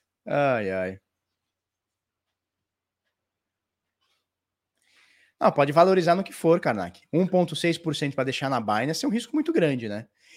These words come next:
É uma recompensa muito pequena pra um risco muito grande. Né? É assim, é, o, o negócio você comprou hoje em dólar, né? Você comprou hoje. Daqui um ano ele valorizou mil e seiscentos, tô, tô chutando, tá? Um ano pra trás.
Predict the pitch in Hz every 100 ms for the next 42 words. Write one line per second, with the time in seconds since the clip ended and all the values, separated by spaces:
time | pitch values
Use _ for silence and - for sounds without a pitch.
0 | - - 147 160 185 202 180 190 208 -
1 | 165 175 269 262 285 - 196 202 220 247
2 | 185 208 - 240 233 233 170 127 104 95
3 | _ _ _ _ _ _ _ _ _ _
4 | _ _ _ _ _ _ _ _ _ _
5 | 98 107 117 _ _ 127 123 139 110 92
6 | - - _ _ _ _ _ _ 156 151
7 | 208 208 190 247 - 277 262 240 240 226
8 | 226 226 175 127 110 117 151 170 190 185
9 | 190 139 110 90 - _ - 170 - 311
10 | 269 226 190 160 165 175 170 170 170 160
11 | 151 156 196 - 190 175 - - 139 110
12 | - 175 180 240 202 165 123 95 -